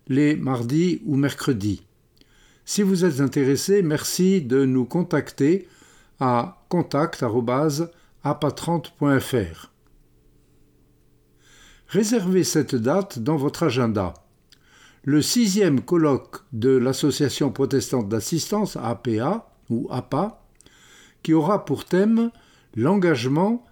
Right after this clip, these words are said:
qu'est-ce que ça change ? Ce colloque se tiendra le vendredi six décembre, au Sémaphore, de neuf heures à dix-sept heures. L'invité cette année sera Marion Muller-Collard.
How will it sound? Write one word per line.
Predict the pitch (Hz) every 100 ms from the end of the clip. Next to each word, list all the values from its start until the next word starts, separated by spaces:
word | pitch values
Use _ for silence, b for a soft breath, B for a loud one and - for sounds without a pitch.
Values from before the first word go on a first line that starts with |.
| b b b -
qu'est-ce | 208 190
que | - 156
ça | - 127
change ? | - 151 120 98 78 71 _ _ _ _ _ b b b b b b
Ce | - 139
colloque | - 131 190 190
se | 151
tiendra | 131 143 127 139 117
le | 113
vendredi | 113 196 185 165 131 135 110
six | - 226 196 -
décembre, | 135 120 135 120 170 180 202 b b b b b
au | 156 151
Sémaphore, | - 165 113 - 127 135 175 - _ b b b -
de | 117 139
neuf | 123 147 147
heures | 185 180 - -
à | 143
dix-sept | 117 156 - 151 120
heures. | 104 85 - _ _ _ b b b b b b
L'invité | 139 202 208 190 185
cette | 139 156 127
année | 139 175 214
sera | - 156 185 151
Marion | 120 160 147 190 208 190 -
Muller-Collard. | 151 170 170 185 180 - 165 147 98 98 -